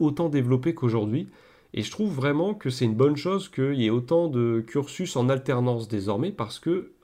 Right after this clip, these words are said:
rien ne vaut l'apprentissage d'un métier, euh, sur le terrain en fait. Quel qu'il soit, hein, je me rends compte que... Euh,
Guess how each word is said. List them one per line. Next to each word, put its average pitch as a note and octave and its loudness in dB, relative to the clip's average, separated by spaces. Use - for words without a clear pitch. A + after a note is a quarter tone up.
rien D3 -2
ne D3 -2
vaut C3 -2
l'apprentissage B2 -6
d'un A2 -4
métier, G#2 -4
euh, C3+ 0
sur - -6
le C#3+ 0
terrain D3 -4
en C3+ -2
fait. - -10
Quel E3 4
qu'il E3 -2
soit, G#3 2
hein, D#3 4
je B2+ 0
me B2+ 4
rends B2+ 2
compte E3+ -2
que... - -6
Euh, A#2+ 2